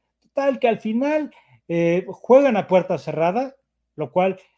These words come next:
molesta muchísimo a la gente, y ahora el América quiere, eh, digamos que contraofender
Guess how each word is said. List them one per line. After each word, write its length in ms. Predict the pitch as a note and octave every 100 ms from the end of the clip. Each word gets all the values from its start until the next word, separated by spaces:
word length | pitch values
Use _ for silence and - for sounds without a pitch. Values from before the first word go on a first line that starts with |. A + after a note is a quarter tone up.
| _ _ -
molesta 680 | D#3+ D#3 F#3 C#4 C4 -
muchísimo 500 | D3+ D3 - C3+ D#3+
a 40 | D#3+
la 80 | E3+
gente, 400 | G#3+ F#3+ A3 A3 _ -
y 80 | D#3
ahora 260 | E3 F#3+
el 80 | F#3+
América 420 | F#3 F#3 F#3+ G3
quiere, 800 | F3+ F#3 F#3+ G#3 F#3 E3+ D#3+ D#3+
eh, 120 | D3+ B2+ _ _ _ _
digamos 340 | G#3+ B3+ C#4 -
que 200 | G#3 -
contraofender 1120 | F3+ E3+ E3 E3 D#3 F3 E3 E3+ F#3 F#3 F#3+